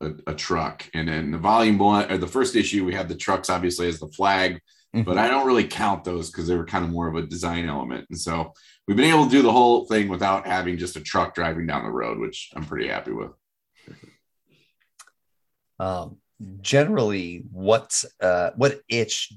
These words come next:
Speaker 2: does, does Devil's Highway scratch for you that, uh, your other work might not? Uh, Ben, why don't you go first on that one?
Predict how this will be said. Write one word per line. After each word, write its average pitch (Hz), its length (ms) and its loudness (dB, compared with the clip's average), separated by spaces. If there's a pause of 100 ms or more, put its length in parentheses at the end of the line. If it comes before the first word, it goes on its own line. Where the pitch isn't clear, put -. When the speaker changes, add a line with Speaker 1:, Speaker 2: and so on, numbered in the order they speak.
Speaker 2:
does, 101 360 0
does 104 280 -6
Devil's 95 380 0
Highway 92 340 0
scratch - 760 -2 (360)
for - 100 -8
you 95 360 -4
that, 90 360 2
uh, 90 300 0
your 101 200 -2
other 101 200 0
work 90 420 -4
might 98 380 -2
not? 90 420 -4 (480)
Uh, 90 300 2 (340)
Ben, 104 340 2
why 98 80 0
don't 90 120 -4
you 98 60 -6
go 92 100 -4
first - 300 -8
on 80 80 -10
that 71 140 -12
one? 78 140 -14